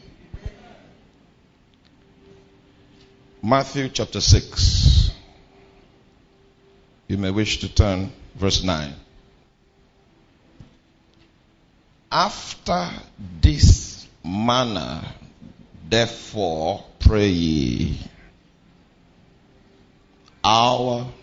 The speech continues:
Father, which art in heaven, hallowed be your name."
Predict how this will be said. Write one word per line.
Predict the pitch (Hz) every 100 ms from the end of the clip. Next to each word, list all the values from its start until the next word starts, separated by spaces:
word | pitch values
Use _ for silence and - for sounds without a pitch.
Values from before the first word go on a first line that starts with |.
| - - -
Father, | - - 107 107 104 95 113 - - _ _ _ _ _ _ _ _ _ _ _ _ _ _ -
which | 80 117 117 - - - -
art | 113 113 120 - - - - - - _ _ _ 95
in | 82 80
heaven, | 76 95 73 69 80 85 - - - _ _ _ _ _ _ _ _ _ _ _ _ _ _
hallowed | - - - 104 110 104 85 82 78 78 73
be | 85 78 80 98 - - - _ _ _ _ _ _ _ _ _ _ _ _ _ _ _ _ _ _ _ _ - _ _ _ _ _ _ _ _ _
your | 82 80 78
name." | 80 71 65